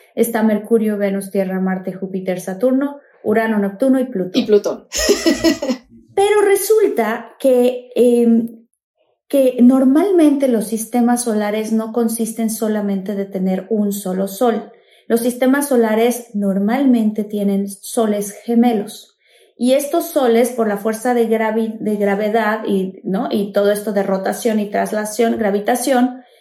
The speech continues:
Speaker 1: giran uno alrededor del otro, pero estamos hablando de unos espacios gigantescos, porque estamos hablando de tal cual, ¿no? O sea, en este caso el sistema solar y, pues, en la galaxia. Entonces, siempre se preguntó la gente, bueno, ¿dónde está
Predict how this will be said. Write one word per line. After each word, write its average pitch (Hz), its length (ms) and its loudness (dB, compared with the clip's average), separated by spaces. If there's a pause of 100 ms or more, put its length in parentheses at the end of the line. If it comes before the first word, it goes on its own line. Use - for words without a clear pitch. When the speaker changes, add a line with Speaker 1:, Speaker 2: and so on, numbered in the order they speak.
(120)
Speaker 1:
giran 311 480 2
uno 285 240 4
alrededor 214 600 0
del 226 200 2
otro, 226 280 0
pero 233 120 -2
estamos 277 420 -2
hablando 226 560 0 (280)
de 214 220 2
unos 247 320 4
espacios 214 720 -4
gigantescos, 170 800 -6
porque 151 180 -14
estamos 185 320 -8
hablando 180 440 -4
de 123 260 -8 (300)
tal - 200 -4
cual, 143 240 -2
¿no? 220 160 0
O 233 60 0
sea, 165 340 -6
en 190 120 0
este 190 260 -2
caso 190 240 -2
el 220 80 0
sistema 185 420 -4
solar 202 360 0
y, 247 80 0
pues, 170 220 -10
en 175 120 -8
la 175 80 -10
galaxia. 233 460 -2 (760)
Entonces, 349 500 2
siempre 403 340 2 (180)
se 302 80 2
preguntó 214 1000 0
la 202 180 -4
gente, 208 340 -2
bueno, 233 300 2
¿dónde 247 340 2
está 214 680 -4